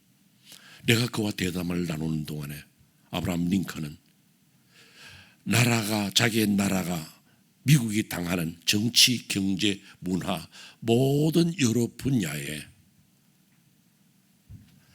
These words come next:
하나님께서 역사하시고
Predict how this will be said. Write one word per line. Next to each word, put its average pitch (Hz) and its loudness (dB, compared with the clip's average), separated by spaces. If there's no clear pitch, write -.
하나님께서 147 2
역사하시고 - 2